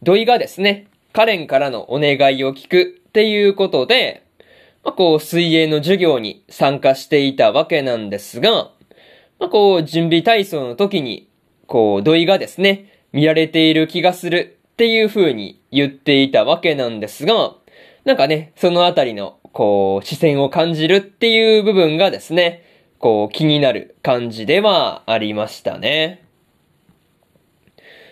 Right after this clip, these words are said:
また、水泳の授業では、こう、とにかく、こう、タイムが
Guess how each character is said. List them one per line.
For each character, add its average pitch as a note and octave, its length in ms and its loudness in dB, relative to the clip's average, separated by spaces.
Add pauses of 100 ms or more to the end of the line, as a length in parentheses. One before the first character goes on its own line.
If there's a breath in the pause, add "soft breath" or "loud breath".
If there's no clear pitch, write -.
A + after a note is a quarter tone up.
ま A3 140 0
た、 - 240 -4 (280 soft breath)
水 F#3+ 340 0
泳 F#3+ 140 2
の F3+ 100 -4
授 F3 200 -4
業 C#3+ 220 2
で A#2+ 100 -2
は、 G#3+ 360 0 (140)
こ G2+ 200 -4
う、 G2+ 40 -4
と F#3 120 0
に A3+ 100 2
か A3 120 2
く、 - 360 -6
こ D3+ 220 2
う、 C#3+ 60 -2
タ G3+ 140 0
イ F3 120 -2
ム A2+ 100 -12
が G2 180 -12